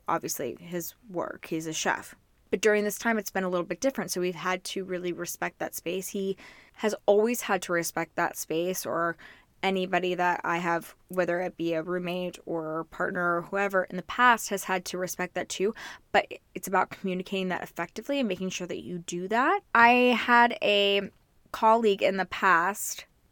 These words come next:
when I worked at David's Bridal, have the same position as me. He's amazing. He ended up being one of my supervisors later on, and he had not worked from home prior.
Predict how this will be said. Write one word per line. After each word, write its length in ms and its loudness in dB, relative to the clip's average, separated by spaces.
when 160 2
I 40 6
worked 400 2
at 220 2
David's 320 -2
Bridal, 440 0
have 200 -6
the 80 -10
same 180 -2
position 440 -6
as 200 -8
me. 380 -6
He's 140 -10
amazing. 840 0
He 180 -4
ended 160 0
up 160 2
being 460 2
one 160 -2
of 80 0
my 80 -2
supervisors 840 0
later 320 2
on, 480 2
and 140 2
he 240 0
had 220 0
not 200 2
worked 200 -2
from 180 0
home 380 -2
prior. 680 2